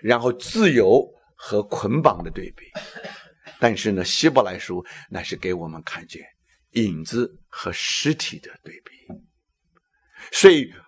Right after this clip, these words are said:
保罗是给我们看见律法好像什么呢？律法好像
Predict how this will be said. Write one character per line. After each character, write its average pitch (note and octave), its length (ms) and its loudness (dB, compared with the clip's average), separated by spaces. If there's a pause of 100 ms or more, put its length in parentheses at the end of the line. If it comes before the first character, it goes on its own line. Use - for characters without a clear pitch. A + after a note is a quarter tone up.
(360)
保 D3+ 180 8
罗 D3+ 340 6 (100)
是 - 200 -4
给 B2+ 180 0
我 D3+ 160 2
们 F#2+ 180 -6
看 F#2+ 220 -12
见 G2 120 -2 (120)
律 B3 120 6
法 G#2 260 0
好 - 180 -10
像 A2 220 -6
什 - 160 -14
么 G2 60 -12
呢？ G2+ 80 -6
律 D#3+ 200 4
法 F#2 320 -2 (300)
好 - 240 -2
像 G2 400 -4